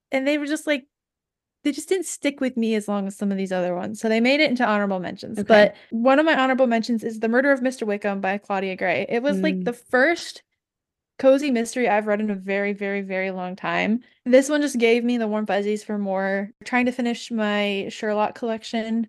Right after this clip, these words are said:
Speaker 1: just because that book made me nostalgic for, like, classic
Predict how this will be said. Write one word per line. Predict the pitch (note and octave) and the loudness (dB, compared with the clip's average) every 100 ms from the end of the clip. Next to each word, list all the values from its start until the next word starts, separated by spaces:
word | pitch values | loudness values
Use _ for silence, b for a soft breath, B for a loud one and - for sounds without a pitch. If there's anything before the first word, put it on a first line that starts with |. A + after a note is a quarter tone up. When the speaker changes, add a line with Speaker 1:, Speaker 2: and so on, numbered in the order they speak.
| - | -2
Speaker 1:
just | A#3 C4 | -2 0
because | D#4 C#4+ C#4 B3 | 0 4 4 6
that | A#3+ A#3 | 2 2
book | A#3+ A#3 | -2 -2
made | A3 A3 | -4 -2
me | A#3 A#3 G#3+ - _ | -2 -2 -2 -6 _
nostalgic | A#3 G#3+ G#3 G3 G#3 A3 | -8 -6 -4 -2 -2 -4
for, | A3 G#3+ | -2 -2
like, | F#3+ - | -2 -6
classic | - F#3+ - G#3 - - | -6 -6 -4 -4 -4 -8